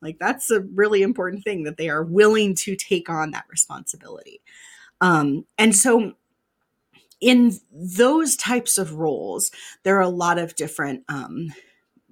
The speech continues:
labels, or sometimes we call them honorifics, um, that people use. A very common one is dominant submissive, right? The dominant is the one who takes on the responsibility or,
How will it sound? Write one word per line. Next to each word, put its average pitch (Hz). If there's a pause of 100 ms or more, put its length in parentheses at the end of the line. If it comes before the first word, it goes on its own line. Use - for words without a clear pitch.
(520)
labels, 214
or 151
sometimes 156
we 147
call 147
them 139
honorifics, 143 (460)
um, 143 (320)
that 185
people 185
use. 139
A 190
very 180
common 233
one 226
is 165
dominant 156
submissive, -
right? 143
The -
dominant 143
is 156
the 147
one 143
who -
takes -
on 247 (300)
the 208
responsibility 185
or, 151